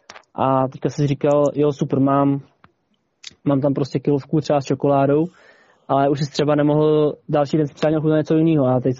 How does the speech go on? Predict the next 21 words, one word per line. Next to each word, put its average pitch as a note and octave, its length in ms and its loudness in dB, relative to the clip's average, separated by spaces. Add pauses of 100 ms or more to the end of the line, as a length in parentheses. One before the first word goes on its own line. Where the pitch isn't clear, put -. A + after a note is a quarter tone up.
teď C#3 100 0
si C#3 140 -8
prostě D3+ 260 -2
nemohl, D3 340 2
jakoby, B2+ 300 -2
tohleto, C3 520 0 (320)
tohleto, B2+ 360 -2
jakoby, C3+ 560 0
eh, C3+ 500 -4 (140)
namixovat C#3 440 0
podle C3+ 180 0
svýho, C3 320 -2
prostě B2+ 440 -2 (340)
musel D3 180 0
jsi - 80 -12
prostě D3+ 240 -2
jet C3+ 80 -4
tu D#3 60 -2
čokoládu C#3 380 0
celý D3 200 0
měsíc. D3 420 -2